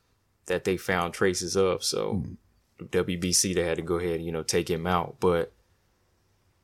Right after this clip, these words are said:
Speaker 1: somebody like Willie Monroe, like we said, you know, he seemed like a likable guy. He's
Speaker 2: Mm-hmm.
Speaker 1: knowledgeable, but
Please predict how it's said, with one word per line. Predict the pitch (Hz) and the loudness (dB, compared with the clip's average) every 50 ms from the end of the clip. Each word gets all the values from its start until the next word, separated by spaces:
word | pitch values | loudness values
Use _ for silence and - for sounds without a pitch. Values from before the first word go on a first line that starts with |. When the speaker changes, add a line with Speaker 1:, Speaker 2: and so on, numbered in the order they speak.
| _ _ _ _ _ - | _ _ _ _ _ 4
Speaker 1:
somebody | - - 175 180 170 160 151 143 135 | 8 8 8 10 8 6 6 6 6
like | 127 123 120 117 | 8 8 8 8
Willie | 117 120 117 117 | 8 6 6 6
Monroe, | 110 113 113 110 110 110 107 | 6 4 4 4 4 4 4
like | 107 104 101 | 4 2 2
we | 101 | 4
said, | - - 110 110 107 104 | 4 4 6 6 6 4
you | 107 107 | 4 2
know, | 107 | 0
he | 110 107 | 0 0
seemed | - - 110 107 | 0 0 0 2
like | 104 98 92 95 | 2 0 2 2
a | |
likable | 85 90 98 98 98 104 95 90 101 95 | 2 6 6 6 6 4 2 2 2 2
guy. | 92 98 95 95 95 95 95 92 | 4 4 4 4 4 2 2 2
He's | 95 123 110 | 4 6 6
Speaker 2:
Mm-hmm. | 98 | 6
Speaker 1:
knowledgeable, | 82 90 92 98 98 95 92 98 92 98 95 92 - - - _ _ _ _ _ _ - | 8 8 10 10 8 8 4 2 2 2 0 0 -2 -8 -20 _ _ _ _ _ _ 6
but | 104 101 101 95 92 90 - | 8 10 10 10 8 4 0